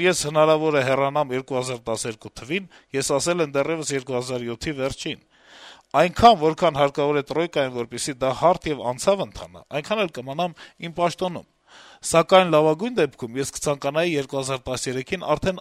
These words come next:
այլ գործերով զբաղվելու հնարավորություն ունենալ"։ Իսկ ինչով եք զբաղվելու Տրոյկայից հեռանալուց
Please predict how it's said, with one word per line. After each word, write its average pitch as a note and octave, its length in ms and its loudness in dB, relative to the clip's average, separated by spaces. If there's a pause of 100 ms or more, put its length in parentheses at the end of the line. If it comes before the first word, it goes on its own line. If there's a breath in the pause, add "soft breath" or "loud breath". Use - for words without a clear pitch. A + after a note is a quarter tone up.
(120)
այլ F3 160 6
գործերով D3 400 -2
զբաղվելու C3 540 -4
հնարավորություն A#2+ 680 -8
ունենալ"։ - 360 -20 (920 soft breath)
Իսկ - 180 -8
ինչով A3+ 280 4
եք D#3+ 100 -6
զբաղվելու F#3+ 540 6
Տրոյկայից D3+ 500 2
հեռանալուց C#3+ 480 -2